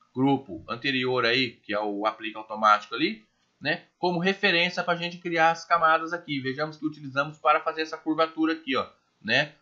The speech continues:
Porque se ele ficasse, nós mudasse lá no começo já pra trás, a gente não conseguiria enxergar, né, devido a esses pontos estar sobreposto a ele. Então, na hora, é simples, o conceito é simples. Você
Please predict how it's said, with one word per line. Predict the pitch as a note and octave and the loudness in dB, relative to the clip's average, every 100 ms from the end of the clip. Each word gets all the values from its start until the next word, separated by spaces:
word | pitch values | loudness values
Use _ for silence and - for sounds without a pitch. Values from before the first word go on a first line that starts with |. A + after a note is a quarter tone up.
| _ | _
Porque | B2+ C3 | -8 -4
se | C3+ - | -6 0
ele | F#3+ G3 | 0 0
ficasse, | D#3 D3 B2 A#2+ - F#2 _ | -2 4 4 4 -6 -20 _
nós | A2 A#2+ C#3 D#3 | -10 -2 -2 -2
mudasse | E3 C#3+ C3 B2 - F#2+ | -4 2 4 4 2 -2
lá | C3+ G3 | 4 4
no | F3+ | 2
começo | D#3 B2 A#2 G2 | -4 -4 -6 -8
já | A2 G#2 - _ _ _ _ | -2 -2 -2 _ _ _ _
pra | A#2+ G#2 | 4 4
trás, | - C#3 D#3 C#3+ - - | 6 8 8 6 0 -8
a | G#2+ | -6
gente | C#3 D3 | -6 -4
não | D#3 | -6
conseguiria | D#3 D#3 D3 D3+ | -6 -6 -2 -2
enxergar, | D3+ E3 C#3+ B2 C3+ G3 - _ - | 0 2 4 6 6 6 0 _ -4
né, | C#3 | -2
devido | D3 C#3 B2 D3 | -2 -2 -2 0
a | D3+ | -2
esses | D3+ - D3+ | -2 -6 -8
pontos | - C#3 C#3 D3+ | -8 -6 -6 -6
estar | - C#3 | -2 -2
sobreposto | D3 C#3+ D3+ C#3+ C#3 D3 D#3 - _ _ | 0 -4 -6 -2 -4 -4 -10 -16 _ _
a | - D3 | 6 6
ele. | A#2+ G2 F2 _ _ | 4 0 -6 _ _
Então, | - D#3 A3+ A#3 G#3 | -6 2 4 4 2
na | F3+ | 6
hora, | F#3+ G3+ E3+ | 8 6 4
é | F#3+ | -2
simples, | - G#3+ G#3+ E3+ | -4 -4 -4 -6
o | |
conceito | F#3 F3 F3+ F3 | -12 -6 -4 -4
é | G3 | -6
simples. | - A#2 G#2+ - - - _ _ _ _ | -10 -10 -12 -14 -20 -20 _ _ _ _
Você | - - E3+ E3+ A#2+ | -6 -2 2 2 2